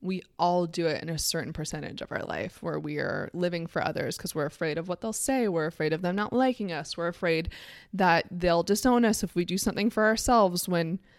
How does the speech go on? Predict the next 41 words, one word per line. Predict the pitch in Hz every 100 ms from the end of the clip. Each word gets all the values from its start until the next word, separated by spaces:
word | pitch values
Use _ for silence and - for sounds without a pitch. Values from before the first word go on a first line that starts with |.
| _ _ _ _ _ -
okay, | 196 202
but | 180 180
if | 175
you're | 180 202 240
living | 226 214 190
to |
people | - 220 185
please, | 170 156 156 - - - _
you're | 180 185
just | 185 190 - - _ -
living | 180 180 175 170
for | - 165
them. | 170 151
You're | 156
not | 156 156 311
<laughs> |
living | 285 294 302
for | 226
yourself. | 175 170 - 190 147 175
You're, | 196 -
if | 208
you're | 214
living | 226 233 214
to |
people | 208 196 180
please, | 170 151 170 - - - - -
you | 185
are | 175 175
genuinely | 165 185 190 185 170 165 160 151 156 -
just | 190 185
making | 180 165 160
others | 135 156 156 -
happy. | 165 - - -
And | - 156 156 -
where | - 165 175
does | 170 170
your | 165
happiness | 170 160 - 160 156
then | - - - -
reside | 170 175 - -
from? | - - 208 214